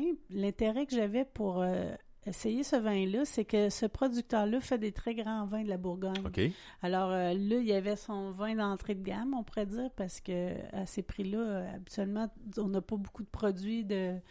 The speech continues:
Speaker 1: de ce, de ce vignoble-là. Et, euh, je trouvais qu'il était tout à fait, euh, droit, honnête et fait vraiment,
Speaker 2: La
Speaker 1: là.
Speaker 2: Bourgogne est-elle réputée pour ses vins blancs ?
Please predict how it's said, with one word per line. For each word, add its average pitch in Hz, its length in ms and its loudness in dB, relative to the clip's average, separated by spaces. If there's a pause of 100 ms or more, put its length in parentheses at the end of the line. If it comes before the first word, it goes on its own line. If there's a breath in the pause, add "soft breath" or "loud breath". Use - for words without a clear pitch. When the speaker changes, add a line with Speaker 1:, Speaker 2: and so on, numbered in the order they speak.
(260 loud breath)
Speaker 1:
de 190 120 4
ce, 185 440 2
de 180 160 -2
ce 180 160 -4
vignoble-là. 185 680 -2 (480 loud breath)
Et, 185 260 4
euh, 175 300 0 (480)
je - 200 -8
trouvais 202 180 0
qu'il 196 140 -4
était 175 220 -4 (120)
tout - 200 -4
à 196 80 2
fait, 196 640 0
euh, - 20 0
droit, 190 600 2 (240)
honnête 190 580 0
et 185 120 2
fait 190 320 -4
vraiment, 196 400 -2
Speaker 2:
La 196 60 2
Speaker 1:
là. 98 80 4
Speaker 2:
Bourgogne 139 360 4
est-elle 95 260 2
réputée 82 420 0
pour 113 420 2
ses 87 160 2
vins 85 220 2
blancs ? 80 180 -2